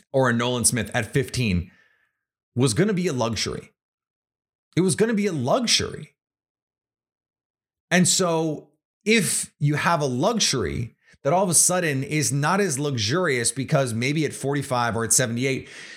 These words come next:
you can get a really good player. And,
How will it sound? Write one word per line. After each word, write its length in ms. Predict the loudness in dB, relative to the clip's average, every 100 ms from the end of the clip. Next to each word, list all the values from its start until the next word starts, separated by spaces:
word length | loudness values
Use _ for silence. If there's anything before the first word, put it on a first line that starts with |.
| -10
you 240 | 0 2 2
can 340 | 0 -2 -2
get 460 | -2 0 0 -4 _ _ _ _ _ _ 0
a 100 | 2
really 360 | 4 2 0
good 280 | -2 -2 -2
player. 500 | -2 0 0 -4 -14 _ _ _ -20 _ _ _ _ _
And, 580 | 2 2 2 -2 -2 -2